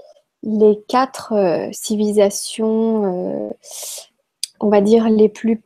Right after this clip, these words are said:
pures dans le sens de leurs, euh, euh, intentions envers, euh, les humains. Euh, et de l'autre côté, donc, il y a des,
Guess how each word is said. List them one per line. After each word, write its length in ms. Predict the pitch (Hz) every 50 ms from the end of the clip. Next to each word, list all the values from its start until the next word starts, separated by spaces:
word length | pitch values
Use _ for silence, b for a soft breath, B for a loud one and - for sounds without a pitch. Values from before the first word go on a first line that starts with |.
| _ -
pures 460 | - - 254 262 262 247 226 214 208
dans 180 | 196 208 202 202
le 60 | 196
sens 640 | 196 - - - 220 220 220 214 - - - - -
de 260 | 208 196 190 190 202
leurs, 420 | 196 196 202 202 208 208 208 - -
euh, 540 | 196 190 185 185 185 185 180 180 180 180 196 B B B B B B B B B B B _ _ -
euh, 840 | - 196 202 202 196 - 208 196 - - - - - - - 202 208 208
intentions 840 | 208 202 202 220 214 202 - - - - - 233 233 233 233 226
envers, 460 | 220 202 196 185 202 208 214 202 - -
euh, 340 | 208 208 196 196 185 196
les 220 | 208 214 214 208 214
humains. 180 | - - 226 _ _ _ _ _ _ _ _ _ _ _ _ _ _ _ _ _ _ _ _ _ - b b b b b b b b b b b b _ _ _ - -
Euh, 600 | 214 202 196 190 190 185 175 175 165 165 165 - - - _ _ _ _ _ _ _ _ _ _ _ _ _ _ _ _ _ _ _ _ _ _ _ _ _ _ _ _ _ _ _ _ _ _ _ _ _ _ _ _ _ _ - - _ _ _ -
et 140 | 233 233 202
de 100 | 220 220
l'autre 200 | 220 220 214 -
côté, 320 | 226 208 214 - 262 285
donc, 280 | 240 233 214 220 - -
il 60 | 214
y 40 | 214
a 220 | 214 214 214 220
des, 420 | 196 202 220 214 208 214 214 220